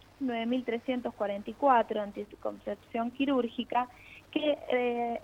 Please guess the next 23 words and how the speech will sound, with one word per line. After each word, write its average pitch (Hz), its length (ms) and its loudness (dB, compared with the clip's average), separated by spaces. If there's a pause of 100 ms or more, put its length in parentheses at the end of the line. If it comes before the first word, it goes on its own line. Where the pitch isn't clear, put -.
(140)
requiere 370 580 2
a 370 40 6
las 302 120 4
mujeres 330 460 -2 (100)
más 320 260 0
requisitos 370 880 -2 (140)
que 233 140 2
lo 226 240 0
que 220 200 0
hace 262 300 2
la 233 160 4
ley 220 240 0
nacional 220 840 -4 (400)
que 226 100 2
prevé 214 480 2
el 202 80 -2
mismo 190 380 -4
derecho. 147 500 -4 (420)
Entonces 240 460 2
eso 311 220 0
tenemos 262 400 2
ahí 247 180 4
un, 254 260 0